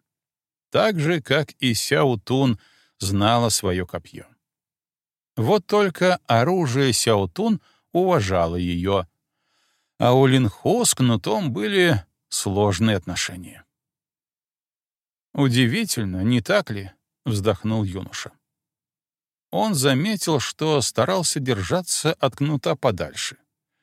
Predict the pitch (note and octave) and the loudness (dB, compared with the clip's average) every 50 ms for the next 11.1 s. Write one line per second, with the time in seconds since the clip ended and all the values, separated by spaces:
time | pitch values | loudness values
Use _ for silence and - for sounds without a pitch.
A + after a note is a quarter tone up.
0 | _ _ _ _ _ _ _ - - D#3 D3+ C#3+ B2+ - - G3+ A3 A3+ G3+ E3+ | _ _ _ _ _ _ _ -6 -2 0 0 2 0 0 0 -2 0 0 0 0
1 | - - E3 D#3+ D#3 F#3 F3+ F#3 E3 C3+ G2+ - _ - - - - - - A#2+ | 0 -2 -2 -2 0 2 2 4 2 2 0 -4 _ -8 -6 -6 -6 -4 -4 -2
2 | A2+ G#2+ G2 - - D#3+ E3 C#3+ G#2+ F#2+ F2+ F#2 G#2 G#2 G2 - _ _ _ _ | -2 -2 -2 -2 -4 -6 -6 -6 -6 -8 -8 -10 -12 -14 -16 -16 _ _ _ _
3 | _ _ _ _ _ _ _ _ _ _ _ _ _ _ _ _ _ _ _ _ | _ _ _ _ _ _ _ _ _ _ _ _ _ _ _ _ _ _ _ _
4 | _ _ _ _ _ _ _ _ _ _ _ _ _ _ _ _ _ _ _ _ | _ _ _ _ _ _ _ _ _ _ _ _ _ _ _ _ _ _ _ _
5 | _ - - - A#2+ A2 G2 F2+ E3 G#3+ F#3+ B2+ F#2+ D#2+ D#2+ - - B2 A2 - | _ -8 -2 2 2 2 4 4 2 2 2 2 0 -4 -6 -6 -2 -2 -2 -2
6 | - F#2 F2 - - G3 G#3 G3 G3 E3+ C3+ - - - _ _ - - G#2 F#2+ | -2 -4 -2 -2 -4 -4 -2 -2 0 0 0 -2 -4 -10 _ _ -2 0 0 0
7 | - - - - - - - F2 - - G#2+ F#2+ D#2+ F#2 A#2+ C3 B2 A2+ A2 A2+ | 0 -2 -4 -2 -2 -2 -2 -2 -2 -2 -2 -2 0 0 0 2 2 2 2 2
8 | A2+ A#2+ - - A2+ G#2 G2 G2 F2+ - - D#2+ - - - - _ _ _ _ | 0 0 -2 -4 -6 -6 -4 -6 -6 -6 -8 -10 -12 -14 -18 -20 _ _ _ _
9 | _ _ _ _ _ _ _ _ _ _ _ _ _ _ _ _ - A#3 A3+ F#3 | _ _ _ _ _ _ _ _ _ _ _ _ _ _ _ _ -6 -4 -4 -4
10 | - - G#3+ A3+ A#3 A#3+ A#3+ B3+ F#3+ - A3+ A3 G3 A#3+ C4+ C4+ G#3+ D#3 C#3+ - | -4 -4 -2 -2 0 0 2 0 0 2 0 -2 -2 -2 -4 -4 -2 -2 -2 -2
11 | - - | -4 -8